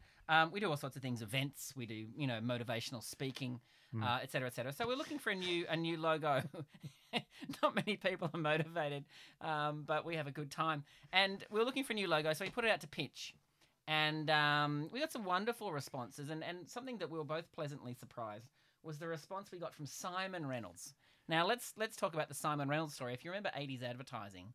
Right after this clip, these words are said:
Speaker 2: I do.
Speaker 1: Uh, <laughs> who couldn't? Um, there was a, a very celebrated, I, th-, I must assume a young man,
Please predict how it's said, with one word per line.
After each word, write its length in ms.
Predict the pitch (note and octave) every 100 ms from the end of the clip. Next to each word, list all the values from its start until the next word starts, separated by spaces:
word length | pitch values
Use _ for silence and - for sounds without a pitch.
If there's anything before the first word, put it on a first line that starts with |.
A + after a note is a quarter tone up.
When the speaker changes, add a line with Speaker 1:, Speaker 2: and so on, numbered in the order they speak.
| -
Speaker 2:
I 40 | F#2+
do. 220 | F2+ F2+ - _
Speaker 1:
Uh, 520 | G#2+ G#2+ E2+ - - C3
<laughs> 40 |
who 120 | C3
couldn't? 360 | C3 B2+ A2+ A2 _ _ _ _ _
Um, 320 | B2+ A#2 A2+ - _
there 100 | D3
was 100 | D#3 D#3
a, 360 | D3+ D3+ D3+ D3
a 60 | -
very 200 | F#3+ F#4
celebrated, 580 | - - D#3 D#3 C#3 C3
I, 40 |
th-, 100 | F#3 -
I 40 |
must 220 | G3 G3+ -
assume 400 | G3+ - E4+ D#4+
a 40 |
young 340 | C3+ B2 A2+
man, 380 | G#2 F#2 E2+ D3+